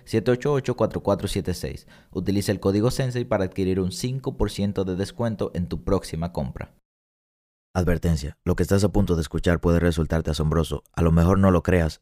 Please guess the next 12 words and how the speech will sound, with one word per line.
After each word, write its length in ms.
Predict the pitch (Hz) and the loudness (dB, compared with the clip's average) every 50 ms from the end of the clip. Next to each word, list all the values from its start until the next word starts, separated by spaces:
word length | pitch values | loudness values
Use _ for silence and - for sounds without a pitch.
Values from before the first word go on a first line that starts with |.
| _ - | _ -4
pero 180 | 85 76 78 | -2 0 2
si 100 | 78 85 | 2 4
lo 120 | 80 80 67 | 4 4 4
pones 240 | 87 92 98 87 | 4 4 6 6
en 100 | 92 85 | 4 4
práctica, 500 | 80 - 104 - - 85 73 - 71 - - _ | 2 2 0 0 0 -2 -2 -2 -2 -4 -4 _
tu 120 | - 76 | -2 2
vida 180 | 76 85 80 82 | 2 4 4 4
no 140 | 78 80 80 | 4 4 4
será 240 | - 78 71 73 73 | 2 2 2 2 2
la 80 | 73 | 2
misma. 360 | 71 71 71 69 69 69 - | 2 0 0 -2 -6 -10 -14